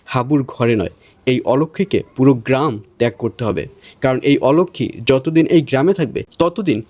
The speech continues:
গ্রামও নিরাপদ নয়, গ্রামেও যে কোনো বিপদ ঢুকতে পারে। এইসব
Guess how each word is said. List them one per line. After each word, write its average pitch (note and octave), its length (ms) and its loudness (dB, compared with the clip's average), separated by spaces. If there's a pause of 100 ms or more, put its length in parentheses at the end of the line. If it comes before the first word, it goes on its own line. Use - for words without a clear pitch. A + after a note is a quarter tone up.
(160)
গ্রামও C#3 360 0
নিরাপদ C#3+ 400 0
নয়, - 160 -6 (320)
গ্রামেও D#3 360 2 (160)
যে C3+ 80 4
কোনো D3 200 4
বিপদ A2+ 360 0 (160)
ঢুকতে A#2 300 -4
পারে। F#2+ 200 -2 (720)
এইসব A3 240 0